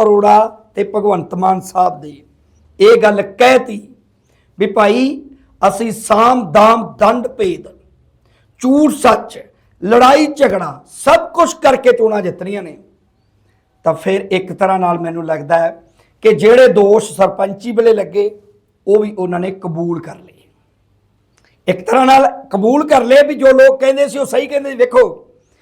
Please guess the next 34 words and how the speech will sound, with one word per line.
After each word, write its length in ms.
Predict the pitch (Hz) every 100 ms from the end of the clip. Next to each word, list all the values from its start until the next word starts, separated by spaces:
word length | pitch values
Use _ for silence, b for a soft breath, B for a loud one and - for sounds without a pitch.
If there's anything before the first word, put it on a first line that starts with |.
| _ _ _
ਪਾਰਟੀਬਾਜ਼ੀ 600 | 226 254 277 294 294 277
ਤੋਂ 160 | 277
ਬਾਹਰ 300 | 196 220 294
ਨਿਕਲ 260 | 262 254 233
ਕੇ 120 | 233
ਮੇਰੀ 240 | 220 214 202
ਗੱਲ 180 | 196
ਸਮਝ 280 | 185 190 202
ਆ 120 | 185
ਸਕਦੀ 440 | 165 175 185 185 214
ਹੈ। 320 | 226 - _ _ _ _ _
ਕਿਸੇ 340 | 233 233 269 277
ਵੀ 140 | 269
ਪਾਰਟੀ 480 | 262 202 190 196 208
ਦੇ 120 | 208
ਚਮਚੇ 640 | 208 196 180 175 - 220
ਕੜਛੇ 540 | 220 196 175 - - 196
ਬਣਿਆ 460 | 170 165 180 180 180 - _ _ _ _ _
ਸੱਚ 460 | - 226 262 -
ਕਦੇ 260 | 254 247 233
ਸਮਝ 280 | 214 208 196
ਨਹੀਂ 180 | 196
ਆ 100 | 175
ਸਕਦਾ। 360 | 143 139 131 151 _ _ _ _ _ _
ਪਹਿਲਾਂ 320 | 240 277 294
ਵੀ 100 | 269
ਇੱਥੇ 220 | 254 247
ਬੜੀਆਂ 360 | 202 208 208 220
ਪਾਰਟੀਆਂ 460 | 220 202 196 196
ਦੇ 80 | 208
ਬੜੇ 300 | 170 165 190
ਬਣੇ 260 | 185 180 190
ਰਹੇ 180 | 196 190
ਨੇ, 180 | 175